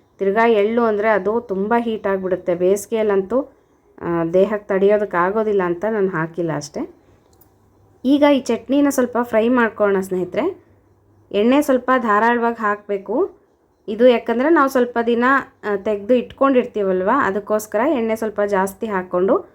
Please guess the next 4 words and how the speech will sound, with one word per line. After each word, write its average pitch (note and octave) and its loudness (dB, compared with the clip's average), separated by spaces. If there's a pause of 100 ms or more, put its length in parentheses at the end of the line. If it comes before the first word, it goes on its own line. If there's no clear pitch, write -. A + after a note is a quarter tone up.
(360)
ಹಿಂಗ್ D4+ 4
ಹಾಕ್ಕೊಂಡು G3 -2 (180)
ಪರಿಮಳಕ್ಕೆ G3+ -2 (400)
ಈಗ A3+ -2